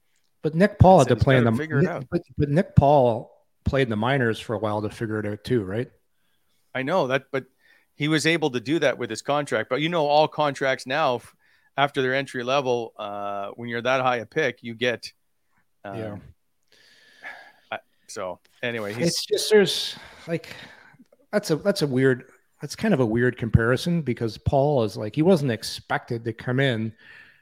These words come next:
Speaker 2: He was
Speaker 1: That's the
Speaker 2: a
Speaker 1: thing with
Speaker 2: first round pick.
Speaker 1: Nick Paul?
Speaker 2: Yeah. He played on the Oli-, World Junior team.
Speaker 1: Nick Paul wasn't a first round pick.
Speaker 2: Am I wrong?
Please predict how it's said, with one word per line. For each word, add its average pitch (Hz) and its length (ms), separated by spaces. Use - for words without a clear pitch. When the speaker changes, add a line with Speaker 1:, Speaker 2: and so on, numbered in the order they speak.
Speaker 2:
He 202 60
was 220 100
Speaker 1:
That's - 0
the 240 60
Speaker 2:
a - 40
Speaker 1:
thing 180 220
with 147 80
Speaker 2:
first - 20
round 285 220
pick. - 400
Speaker 1:
Nick 190 160
Paul? - 460
Speaker 2:
Yeah. 359 440
He 208 100
played 269 240
on 294 80
the 285 120
Oli-, 277 160
World 247 300
Junior 311 320
team. 92 340
Speaker 1:
Nick 392 240
Paul 123 260
wasn't 117 260
a - 20
first - 320
round 85 240
pick. - 280
Speaker 2:
Am 156 80
I 202 120
wrong? 190 480